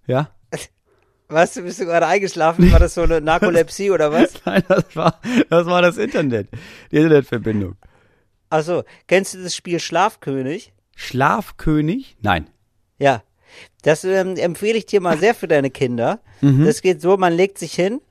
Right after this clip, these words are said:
Speaker 1: Mhm.
Speaker 2: und einer kontrolliert dann, ob die anderen auch wirklich gar nicht sich bewegen.
Speaker 1: <laughs>
Speaker 2: Und man muss so
Speaker 1: Mhm.
Speaker 2: ganz still halten. Und das habe ich von einer Psychologin, die auch Kindergruppen hat. Und sie hat gesagt, Kinder spielen das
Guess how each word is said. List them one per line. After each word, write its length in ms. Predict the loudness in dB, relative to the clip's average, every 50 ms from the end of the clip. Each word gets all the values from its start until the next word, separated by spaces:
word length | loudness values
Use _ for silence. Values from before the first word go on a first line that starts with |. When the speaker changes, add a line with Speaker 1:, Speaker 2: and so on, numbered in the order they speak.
| _ _ _ _ -4
Speaker 1:
Mhm. 300 | -2 0 2 2 0 -2 -6 _ _
Speaker 2:
und 240 | -10 -8 -8 -6 -2
einer 280 | -2 0 0 0 -2
kontrolliert 760 | 0 0 -2 -2 -2 -4 -10 -8 -4 0 0 0 0 0 -2
dann, 300 | -4 -4 -6 -6 -10 -16 _ -20 -20 -12 -6
ob 200 | -4 -4 -4 -4
die 180 | -8 -8 -4
anderen 320 | -4 -4 -2 -2 -2 -2 -2
auch 240 | -2 -4 -4 -4 -6
wirklich 460 | -6 -6 -6 -8 -14 -14 -12 -8 -4
gar 240 | 0 0 0 0 -2
nicht 200 | -4 -8 -10 -12
sich 220 | -14 -14 -12 -10
bewegen. 560 | -10 -8 -6 -4 -4 -4 -4 -6 -8 -12 -18 -18 _ _ _ _ _ _
Speaker 1:
<laughs> 60 | 2 4 6 6 6 6 6 4 4 2 -10 -18 -18 -18 -20 -20 -14 -8 -8 -8 -8 -8 -14 -10 -10 -10 _ _ -14 -14 -14 _ _ -2 -2 -2 -2 -4 _ _ _ _ -20 -16 -12 -8 -6 -4
Speaker 2:
Und 80 | 0
man 160 | 0 0 0
muss 140 | 0 0 2 2
so 100 | 4 4
Speaker 1:
Mhm. 40 |
Speaker 2:
ganz 260 | 4 4 2 0 -4 -8
still 300 | -4 -2 -2 0 0 0
halten. 420 | 0 -2 -2 -4 -6 -10 -14 -16 _ -20 -20 -20 -18 -14
Und 80 | -10 -8
das 80 | -4
habe 160 | -2 -2 -2
ich 80 | -4 -6
von 160 | -6 -8 -6
einer 220 | -6 -4 -4 -6 -6
Psychologin, 580 | -8 -12 -10 -8 -6 -6 -4 -4 -2 -4 -4
die 100 | -4 -4
auch 120 | -6 -6 -8
Kindergruppen 580 | -10 -8 -8 -8 -8 -8 -10 -10 -10 -8 -6
hat. 240 | -6 -6 -8 -10 _ _ -20 -20 -20 -16
Und 100 | -6 0
sie 80 | 0
hat 140 | 0 0 0
gesagt, 320 | -4 -4 -4 -4 -4 -6 _ _ _ _ _
Kinder 460 | -8 -6 -6 -4 -2 0 0 0 0 -4 _ _ _
spielen 680 | -20 -20 -20 -20 _ -10 -8 -6 -2 0 0 0 2
das 360 | 0 0 0 -2 -4 -10 -20